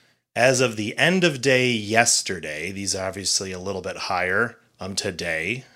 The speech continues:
Um, but I'd like to give you, you know, what happened in a twenty-four hour period as well as overall. So in the United States, there's total cases reported since the beginning of this,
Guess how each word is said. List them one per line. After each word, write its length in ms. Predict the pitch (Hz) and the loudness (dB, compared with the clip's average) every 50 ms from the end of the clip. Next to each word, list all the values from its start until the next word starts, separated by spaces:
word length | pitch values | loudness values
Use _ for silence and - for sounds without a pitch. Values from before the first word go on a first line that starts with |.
| _ _ | _ _
Um, 460 | - 92 92 90 90 85 85 92 90 - _ _ _ _ _ _ _ _ _ _ _ _ _ - - 101 | -10 -8 -8 -6 -8 -8 -10 -12 -14 -16 _ _ _ _ _ _ _ _ _ _ _ _ _ -4 -4 0
but 180 | 101 113 110 | 2 4 6
I'd 140 | 107 107 104 | 6 6 4
like 200 | 117 120 120 - | 4 2 2 2
to 80 | - 107 | -2 -4
give 200 | 101 113 101 104 | -4 -4 -4 -2
you, 300 | 104 107 107 104 101 98 - - - - - - _ _ _ - | -2 -2 -2 -2 -4 -10 -14 -20 -20 -20 -20 -20 _ _ _ -10
you 100 | 117 104 | -8 -4
know, 140 | 104 101 | -4 -2
what 220 | 98 98 117 101 92 | 0 2 2 2 4
happened 360 | 110 113 110 - - 107 101 | 4 4 4 4 2 -2 -4
in 80 | 101 101 | -4 -4
a 60 | 92 | -4
twenty-four 400 | - - 107 104 98 - - 101 | -4 -4 -4 -4 -4 -4 -4 -4
hour 180 | 95 95 92 | -2 -4 -4
period 360 | 92 - 110 107 101 98 95 95 | -6 -4 -4 -4 -2 -4 -4 -6
as 120 | 92 90 | -6 -4
well 180 | 95 95 92 92 | -4 -4 -2 -2
as 100 | 90 95 | -4 -6
overall. 440 | 87 85 92 87 85 78 - - _ - - - - _ _ _ _ _ _ _ _ _ _ _ _ _ _ _ _ _ _ _ _ _ _ _ - | -8 -8 -6 -6 -6 -8 -10 -14 _ -20 -20 -20 -20 _ _ _ _ _ _ _ _ _ _ _ _ _ _ _ _ _ _ _ _ _ _ _ -2
So 280 | - - - 127 120 | 0 2 2 2 2
in 60 | 120 117 | 2 0
the 60 | 120 | 2
United 300 | 127 139 143 147 151 147 | 4 6 6 6 6 4
States, 420 | - - - 110 107 107 - - | 2 0 2 2 2 2 0 -2
there's 300 | 107 101 98 95 - - - - - _ _ _ _ - | -4 -4 -6 -8 -10 -14 -18 -20 -20 _ _ _ _ 2
total 300 | - 143 151 156 160 151 | 6 8 8 10 8 6
cases 600 | - - 110 110 110 - - 113 107 104 98 98 | 6 6 6 6 6 6 4 2 2 -2 -4 -4
reported 560 | 101 104 - - 110 104 95 92 95 98 95 | -6 -6 -2 0 2 2 2 2 -2 -2 -2
since 220 | - 110 98 95 | -4 -4 -4 -4
the 80 | 107 101 | -6 -6
beginning 320 | 98 101 107 104 101 92 | -4 -2 -2 -2 -4 -6
of 80 | 87 82 | -8 -8
this, 360 | 82 90 92 - - - - | -6 -2 -2 -2 -2 -2 -6